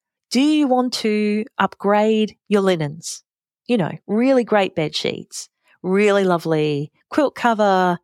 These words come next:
all those things. Are home renovations on the cards for you?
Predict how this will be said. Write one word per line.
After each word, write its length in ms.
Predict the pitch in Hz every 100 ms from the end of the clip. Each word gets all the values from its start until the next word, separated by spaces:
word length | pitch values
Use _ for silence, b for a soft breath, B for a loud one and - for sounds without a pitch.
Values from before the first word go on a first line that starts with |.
| _ -
all 140 | 202
those 320 | 185 185 175
things. 460 | - - - - - _ _ _ _ _ -
Are 240 | 214 220
home 340 | 220 - 220 202
renovations 640 | 202 196 220 285 220 185
on 100 | 165
the 80 | 170
cards 400 | - 311 320 -
for 100 | 160
you? 340 | 139 123 143